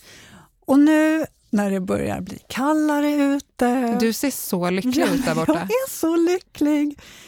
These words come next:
Speaker 1: Be Lovely Body Butter. Du har ju inte testat den här.
Speaker 2: Nej,
Speaker 1: Nej.
Speaker 2: alltså jag, jag har inte vågat testa den.
Speaker 1: Alltså den doftar så gott. Den här är supernärande och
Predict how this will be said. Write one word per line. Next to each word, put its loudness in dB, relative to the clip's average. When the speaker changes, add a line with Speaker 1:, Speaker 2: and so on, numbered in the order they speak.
Speaker 1:
Be 4
Lovely 4
Body 0
Butter. -6
Du 2
har 4
ju 2
inte -4
testat -6
den -2
här. -6
Speaker 2:
Nej, 2
Speaker 1:
Nej. -2
Speaker 2:
alltså -2
jag, 0
jag 0
har 2
inte -4
vågat 0
testa -2
den. -6
Speaker 1:
Alltså -8
den 0
doftar -4
så -10
gott. -16
Den 4
här 2
är 2
supernärande 0
och 0